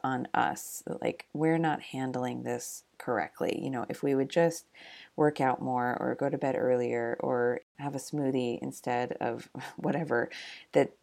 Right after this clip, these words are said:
that then we would be handling this better and we wouldn't be burnt out, even in the face of these tremendous challenges. And if that is just feeling like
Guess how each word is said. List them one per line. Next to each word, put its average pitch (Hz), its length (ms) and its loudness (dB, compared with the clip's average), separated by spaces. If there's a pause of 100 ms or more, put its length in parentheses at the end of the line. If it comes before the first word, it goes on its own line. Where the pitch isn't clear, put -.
(140)
that 151 180 8
then 160 240 10
we 151 80 8
would 131 220 4
be 127 100 2
handling 123 540 -2
this 127 160 -2
better 120 260 0
and 123 140 -2
we 120 80 0
wouldn't 120 340 0
be 117 140 -2
burnt 117 360 -6
out, 113 280 -2
even 156 280 8
in 131 120 -2
the 123 80 -4
face 120 560 -4
of 117 340 0 (540)
these 143 320 2 (240)
tremendous 147 760 2 (460)
challenges. 117 840 -2 (760)
And 175 440 6 (260)
if 180 240 2
that 202 280 8
is 226 120 0
just 214 240 0
feeling 160 680 2 (280)
like 165 320 0